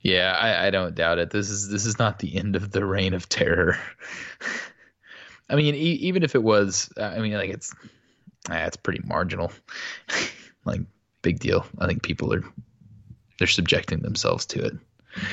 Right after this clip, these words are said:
I mean, it's good that they got caught, but overall,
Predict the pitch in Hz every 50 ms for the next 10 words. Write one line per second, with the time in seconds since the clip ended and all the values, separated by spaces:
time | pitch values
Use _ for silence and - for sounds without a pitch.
0 | - - - - - - 123 117 113 107 101 95 - 135 123 120 123 123 120 -
1 | 123 113 110 - 127 127 131 - - _ _ - 92 87 - - - - _ _
2 | _ _ _ _ _ _ _ _ _ _ _ _ _ - - - - - - -
3 | - - _ - - - - - 90 85 92 87 85 87 90 87